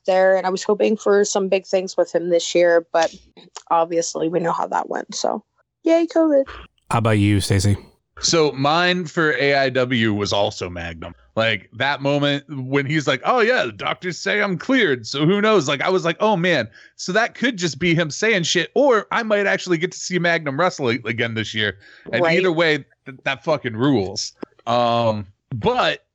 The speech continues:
Speaker 3: outside of A I W, there was a show that happened last year that some of us were at.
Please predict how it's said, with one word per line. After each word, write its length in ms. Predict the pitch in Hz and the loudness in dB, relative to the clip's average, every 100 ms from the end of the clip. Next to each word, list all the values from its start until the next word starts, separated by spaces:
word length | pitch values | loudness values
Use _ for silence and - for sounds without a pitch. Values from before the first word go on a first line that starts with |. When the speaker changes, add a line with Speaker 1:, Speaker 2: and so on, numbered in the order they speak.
| - | -4
Speaker 3:
outside 520 | 220 269 - 139 127 | -4 -4 -4 -2 -2
of 80 | 120 | 0
A 140 | 110 | 0
I 120 | 104 | 0
W, 480 | 101 101 101 98 101 | -2 -2 -2 0 -2
there 240 | 101 170 | -2 -2
was 180 | 254 208 - 147 | -2 -6 -6 -4
a 60 | |
show 420 | 131 - 127 110 | -2 0 0 0
that 160 | 107 117 | 0 -2
happened 600 | 117 104 104 98 101 98 - - | -2 -4 -4 -8 -10 -14 -18 -12
last 420 | 90 90 87 - | -6 -4 -4 -6
year 400 | 95 101 180 190 _ _ _ 113 | -2 0 -2 -6 _ _ _ -2
that 360 | 123 117 - | -2 -2 -8
some 300 | - 147 127 | -6 -2 -2
of 100 | 117 | -2
us 240 | 113 - - | -4 -6 -6
were 120 | 82 | -6
at. 280 | 87 117 | -4 -6